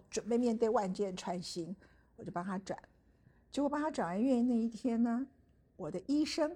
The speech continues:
因为我是脑部疾病嘛，那就是我的医生接的，我就跟他说：“我拜托你这个病人，我很，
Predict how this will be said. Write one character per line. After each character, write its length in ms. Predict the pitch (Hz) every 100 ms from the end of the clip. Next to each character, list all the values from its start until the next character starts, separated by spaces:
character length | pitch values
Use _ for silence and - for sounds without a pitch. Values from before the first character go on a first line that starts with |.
| - _ _ _
因 80 | 233
为 60 | 262
我 120 | -
是 140 | -
脑 160 | 196 151
部 100 | -
疾 200 | 185 135
病 200 | 175 147
嘛， 140 | 127 - - - - _ _
那 100 | -
就 100 | 190
是 120 | 202 180
我 120 | -
的 80 | -
医 100 | 165
生 260 | 185 175 185
接 240 | 160 151
的， 120 | 147 - _ - - - _
我 120 | -
就 160 | 160 220 - - -
跟 100 | 196
他 140 | 202
说 140 | 196 139
：“我 60 |
拜 180 | - 233
托 160 | - 190
你 100 | 131
这 120 | 156
个 80 | 151
病 200 | 165 156
人， 100 | - -
我 80 |
很， 200 | 160 175